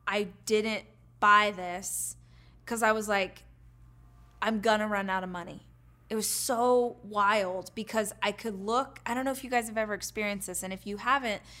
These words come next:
it's probably not gonna make sense to you, but if you live in a scarcity mindset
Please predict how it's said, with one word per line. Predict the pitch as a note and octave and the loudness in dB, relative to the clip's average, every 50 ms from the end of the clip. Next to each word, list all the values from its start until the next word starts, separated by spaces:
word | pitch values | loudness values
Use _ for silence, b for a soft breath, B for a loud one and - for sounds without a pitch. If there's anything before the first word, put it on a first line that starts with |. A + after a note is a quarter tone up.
| B B B | B B B
it's | G3+ F#3+ | -10 -6
probably | - - A3+ B3 B3 B3 A#3 A#3 G#3+ | 0 2 2 4 2 0 -2 -2 -2
not | G#3 G3 G3 | -2 -2 -4
gonna | G3 G3 F#3+ | -4 -6 -8
make | F#3+ F#3+ F3 - | -8 -8 -8 -8
sense | - - G#3+ A3 G#3+ - - | -6 -4 -4 -4 -4 -6 -6
to | - G3 | -6 -6
you, | F#3 F3+ F3 | -6 -6 -6
but | E3+ E3+ G3 F#3 F3+ B B B B B B B B | -4 -4 -2 -2 -2 B B B B B B B B
if | - G#3+ G#3+ | -4 -4 -2
you | A3 A3+ G#3+ G#3 | -2 -2 -2 -2
live | G#3 A3 A#3+ C4 C#4+ D4 | 0 2 4 4 4 2
in | D4 | 0
a | C#4 B3 | -2 -2
scarcity | C4 - - A#3 A3+ A3 G#3+ - - G#3+ G#3 G3 | -4 -4 -4 -4 -2 -2 -4 -4 -4 -4 -4 -2
mindset | F#3+ F#3+ G3 G3+ G#3+ A3 G#3+ - - G3 F3 F3 F3 F3 | -2 0 0 0 -2 -4 -4 -4 -2 -2 -2 -2 -2 -4